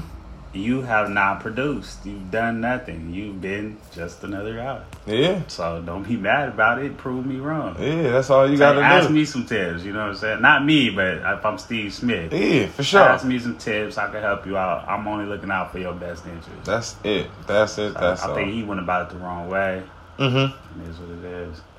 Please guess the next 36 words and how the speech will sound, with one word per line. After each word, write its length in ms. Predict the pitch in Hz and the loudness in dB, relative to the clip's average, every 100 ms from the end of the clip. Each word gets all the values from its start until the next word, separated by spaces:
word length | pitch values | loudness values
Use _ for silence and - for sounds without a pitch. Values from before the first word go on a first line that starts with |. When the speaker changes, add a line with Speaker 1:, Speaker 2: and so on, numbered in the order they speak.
| - | -6
Speaker 2:
No, 240 | 104 76 90 | -2 0 2
right. 280 | 80 76 71 - - - - - - - - - | 2 0 -6 -18 -20 -20 -20 -20 -20 -20 -14 -4
<laughs> 1120 | 139 - 123 - 101 - - - - - - - - - - - | -4 -2 -6 -6 -10 -10 -14 -12 -8 -6 -8 -10 -18 -20 -18 -8
Uh, 540 | 65 82 69 57 50 - - - - - | -4 -4 -4 -6 -10 -12 -18 -20 -12 -6
any 200 | 104 101 | -4 -2
games 420 | 87 107 107 107 107 | 4 6 6 4 4
you, 160 | 107 | 6
uh, 60 | 101 | 6
in 140 | 92 | 4
particular 440 | 101 107 123 117 110 | 0 4 6 6 6
you 140 | 110 | 6
wanna 220 | 110 107 | 6 6
get 260 | 104 101 117 | 4 6 6
into 380 | 113 110 123 113 | 6 6 6 6
for 160 | - | 6
the, 100 | 107 | 6
for 200 | 107 107 | 8 6
Sunday 440 | 107 127 123 120 117 | 8 8 8 8 10
that 160 | 110 | 8
might 160 | 110 110 | 6 6
really 240 | 110 110 | 6 4
stand 320 | 107 120 117 127 | 0 2 6 8
out 200 | 123 120 | 8 6
to 120 | 135 | 4
you? 180 | 123 113 | 4 2
Speaker 1:
Mm. 600 | 101 85 78 - - 95 | -2 -4 -8 -10 -6 -6
Speaker 2:
We 80 | |
can 180 | 95 95 | -4 0
break 240 | 113 113 113 | 4 4 6
down 280 | 123 117 | 4 4
and 120 | 110 110 | 0 0
get 140 | 120 | -2
into 320 | 120 113 - | -2 -4 -2
a 80 | 117 | 0
little 180 | 117 117 | 2 4
bit. 260 | 120 117 | 4 4